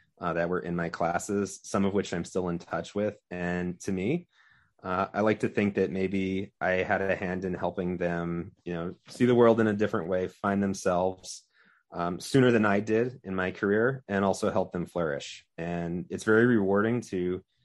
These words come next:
see what some of my former students are doing today. And, um, you know, I, I, I hope maybe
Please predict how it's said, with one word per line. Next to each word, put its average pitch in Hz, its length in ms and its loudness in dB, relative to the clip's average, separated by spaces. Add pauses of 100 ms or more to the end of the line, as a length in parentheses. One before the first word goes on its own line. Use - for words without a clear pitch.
(220)
see - 180 -4
what 104 160 2
some 98 180 0
of 92 140 -2
my 92 120 -2
former 95 280 0
students 90 500 -6
are 82 140 0
doing 85 560 -4 (100)
today. 87 440 -2 (680)
And, 90 580 -2
um, 87 500 0 (120)
you 95 80 -6
know, 98 120 2
I, 101 300 2
I, 104 140 0
I 101 40 4
hope 107 380 -2
maybe 123 480 -2